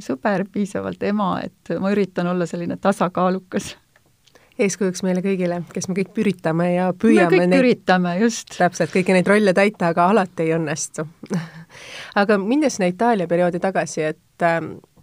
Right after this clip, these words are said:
Speaker 2: sa olid ikkagi siis ju kaheksateist-aastane noor tütarlaps, kes läks üksinda Itaaliasse. Tollel ajal ei olnud peredega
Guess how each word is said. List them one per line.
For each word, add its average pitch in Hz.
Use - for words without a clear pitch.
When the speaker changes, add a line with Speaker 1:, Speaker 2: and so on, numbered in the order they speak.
Speaker 2:
sa 202
olid 196
ikkagi 190
siis 185
ju 185
kaheksateist-aastane 190
noor 196
tütarlaps, 185
kes 180
läks 180
üksinda 180
Itaaliasse. 196
Tollel 185
ajal 185
ei 196
olnud 208
peredega 185